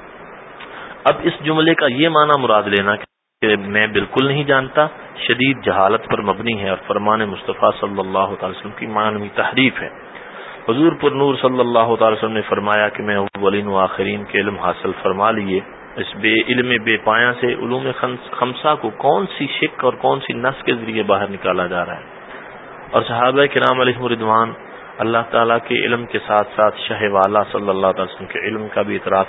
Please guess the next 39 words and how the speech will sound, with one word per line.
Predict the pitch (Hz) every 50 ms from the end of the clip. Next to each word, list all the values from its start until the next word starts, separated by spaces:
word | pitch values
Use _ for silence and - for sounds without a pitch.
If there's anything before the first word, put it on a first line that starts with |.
| -
کیا | - 95 92
کرتے | 85 - - - - - 110
تھے۔ | - - 95 95 - - - - - - -
اسی | 120 - - 135 127
لیے | 127 127 123
تو | 120 - 104
حضرت | 98 104 104 110 110 -
عمر | 107 104 104 104 104 -
فاروق | - - 101 107 110 - -
رضی | 101 101 104 95 95
اللہ | 90 92 92 92 92
تعالیٰ | 95 95 95 98
عنہ | 98 101 98 107 107
نے | 98 95 87 - - - - - - - - -
اللہ | 113 110 107 101 104 107 113 131 139 135
و | 139 135 127 117
رسولہ | 110 104 101 - - 147 151 156 151 139 127 123 - -
اعلم | 110 113 117 117 117 110 110 107
کا | - 98
جملہ | 95 104 98 98 95 95 92 92
بولا، | 95 90 87 85 85 90 - - - - - - - - - -
ورنہ | 104 107 117 113 110 110
دیوبندی | 113 117 117 120 120 123 123 123 127 117
وہابی | 110 98 98 92 107 110 113 117 110
عق-، | - 107 110 - - - -
عقائد | 104 - - 113 113 120 117
رکھنے | 120 113 110 - - 110 104
والا | 101 95 95 101 107 110
کوئی | - 110 98
ہوتا | 90 85 - - 104
تو | 101 101 98
کہتا | - 107 107 - - 120 110
اللہ | 113 120 131 139 143 135
جانے | 135 127 131 131
رسول | 131 123 - - 139 156 160
کو | 156 - 135
کیا | - - 107
خبر، | 95 - - 95 95 87 - - - - - - - - -
جبکہ | - 117 117 - 123